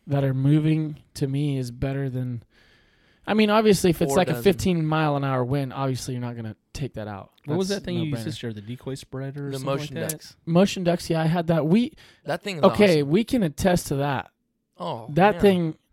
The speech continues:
Speaker 2: Different
Speaker 1: not
Speaker 2: times.
Speaker 1: a joke. It works.
Speaker 2: Yeah,
Speaker 1: It literally,
Speaker 2: hundred percent.
Speaker 1: it works. On a calm day, I
Speaker 2: It's
Speaker 1: would even,
Speaker 2: incredible.
Speaker 1: I would even rather have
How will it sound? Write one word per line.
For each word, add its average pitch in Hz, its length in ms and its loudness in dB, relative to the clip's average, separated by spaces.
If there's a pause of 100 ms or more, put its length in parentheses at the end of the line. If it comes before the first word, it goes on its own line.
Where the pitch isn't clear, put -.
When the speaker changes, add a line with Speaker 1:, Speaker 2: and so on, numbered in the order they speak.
(640)
Speaker 2:
Different 180 240 8
Speaker 1:
not 190 160 6
Speaker 2:
times. 180 100 6
Speaker 1:
a - 40 -4
joke. 143 360 6
It 170 140 4
works. 139 500 -2 (160)
Speaker 2:
Yeah, 123 220 -8
Speaker 1:
It 139 100 2
literally, 135 380 2
Speaker 2:
hundred 120 60 0
percent. 113 100 -4
Speaker 1:
it 143 120 2
works. 120 260 -4 (400)
On 156 120 -2
a 143 60 -2
calm 185 340 0
day, 170 360 2 (1080)
I 143 120 0
Speaker 2:
It's 175 80 4
Speaker 1:
would 170 120 6
even, 180 120 4
Speaker 2:
incredible. 196 280 4
Speaker 1:
I - 20 4
would 190 100 6
even 175 440 0
rather 165 240 4
have 151 460 0